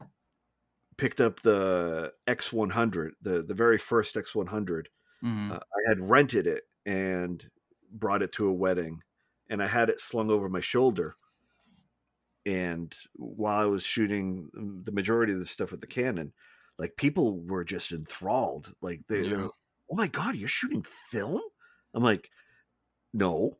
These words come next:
Speaker 1: <laughs>
Speaker 2: <laughs>
Speaker 1: But <laughs>
Speaker 2: That's the thing. That's the thing I love with those, uh, those Fuji cameras. They look so nice. They,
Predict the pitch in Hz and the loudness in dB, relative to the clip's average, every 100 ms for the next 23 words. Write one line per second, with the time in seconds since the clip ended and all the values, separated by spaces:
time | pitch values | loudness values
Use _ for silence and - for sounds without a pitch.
0 | _ - - 453 185 - - 185 - - | _ 0 8 10 12 12 10 6 6 0
1 | - _ _ - - - 135 117 143 180 | -2 _ _ -16 -16 -14 -12 10 12 12
2 | 82 90 135 - 453 - - - - _ | 8 4 2 4 12 12 12 4 -2 _
3 | _ - - - - - 131 302 285 170 | _ -20 -18 -18 -8 0 2 2 4 4
4 | 127 78 - 147 220 185 147 113 156 160 | 2 0 -2 -2 0 2 4 4 2 2
5 | - 107 101 101 95 92 80 107 - - | 0 -2 0 0 2 0 -2 -6 -6 -6
6 | - 117 - 95 92 101 117 117 107 127 | -6 -6 -4 -4 -6 -4 -4 -2 -2 -2
7 | 127 - - - 113 110 110 92 117 117 | -4 -6 -4 -2 0 0 -2 -2 -2 -4
8 | - | -6